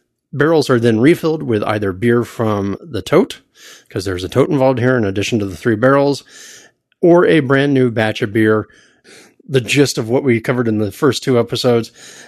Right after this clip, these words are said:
Did have one question that came in about, uh, maintenance. So when we had talked in episode two,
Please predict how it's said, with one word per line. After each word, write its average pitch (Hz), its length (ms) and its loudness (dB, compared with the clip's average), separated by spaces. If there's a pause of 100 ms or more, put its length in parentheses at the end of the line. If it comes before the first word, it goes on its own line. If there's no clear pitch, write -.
(240)
Did 147 160 4
have 143 180 -2
one 127 220 0
question 131 300 -2
that 127 160 -2
came 120 260 2
in 117 240 2
about, 110 500 -2
uh, 104 240 -4
maintenance. 123 600 -4 (420)
So 123 320 2
when 120 280 2
we 147 100 6
had 160 120 4
talked 135 360 -2
in 120 640 0
episode 117 440 -2
two, 135 540 2